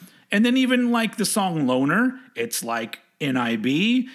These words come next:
And then you got Zeitgeist, which is like Planet Caravan. It's just like, it's like they tried to make a greatest hits album with new songs. And like, "Well, we gotta make 'em sound just like the other ones."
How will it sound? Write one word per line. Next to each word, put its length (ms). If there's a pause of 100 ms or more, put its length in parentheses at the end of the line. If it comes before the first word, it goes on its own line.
(120)
And 100
then 80
you 80
got 220
Zeitgeist, 960
which 180
is 140
like 200
Planet 380
Caravan. 760 (260)
It's 180
just 380
like, 320 (960)
it's 260
like 240
they 120
tried 340
to 40
make 280
a 60
greatest 500
hits 260
album 500
with 220
new 220
songs. 680 (360)
And 100
like, 100
"Well, 140
we 60
gotta 200
make 200
'em 100
sound 300
just 180
like 200
the 100
other 200
ones." 320